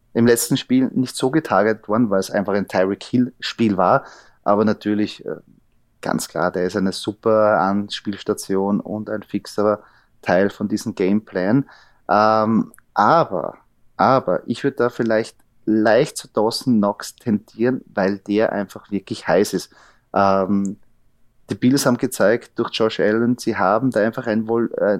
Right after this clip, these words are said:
ein Volumen an, an Passing-Optionen, wo sie Wide Receiver mit wirklich Fantasy-relevanten, ähm, Zahlen produzieren können, noch und nöcher. Und ich glaube, jetzt ist ein bisschen auch, ähm, äh,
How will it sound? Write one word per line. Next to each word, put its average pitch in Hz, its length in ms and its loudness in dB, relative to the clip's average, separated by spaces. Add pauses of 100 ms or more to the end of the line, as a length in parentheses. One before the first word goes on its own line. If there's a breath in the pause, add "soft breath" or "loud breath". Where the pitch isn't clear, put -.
ein 107 200 -4
Volumen 117 680 0 (480)
an, 113 420 0
an 107 500 -4 (280)
Passing-Optionen, 117 1500 0
wo 113 160 0
sie 120 400 -2
Wide 101 220 2
Receiver 123 540 0
mit 117 280 -2
wirklich 117 240 -6
Fantasy-relevanten, 113 1120 0 (400 soft breath)
ähm, 110 720 0
Zahlen 113 520 2
produzieren 120 520 -2
können, 120 340 0
noch 110 180 0
und 120 100 2
nöcher. 131 340 2 (340 loud breath)
Und 120 80 2
ich 131 140 2
glaube, 113 260 4
jetzt 147 140 -2
ist 143 80 -4
ein 135 80 -2
bisschen 143 260 -2
auch, 120 300 4 (120)
ähm, 120 600 0 (500)
äh, 110 360 0